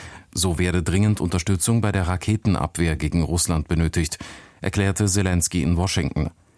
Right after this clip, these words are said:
Als weiteren wichtigen Punkt nannte er die strategische Kooperation mit den Vereinigten Staaten. Der ukrainische Präsident wird von Trump noch heute im Weißen Haus empfangen.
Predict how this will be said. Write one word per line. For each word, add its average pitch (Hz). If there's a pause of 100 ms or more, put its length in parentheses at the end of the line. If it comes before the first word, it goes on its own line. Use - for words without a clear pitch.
(300)
Als -
weiteren 98
wichtigen 107
Punkt 120
nannte 107
er 87
die 98
strategische 101
Kooperation 95
mit 85
den 69
Vereinigten 73
Staaten. 78 (600)
Der 76
ukrainische 90
Präsident 92
wird 120
von 113
Trump 110
noch 104
heute 95
im 104
Weißen 82
Haus 82
empfangen. 76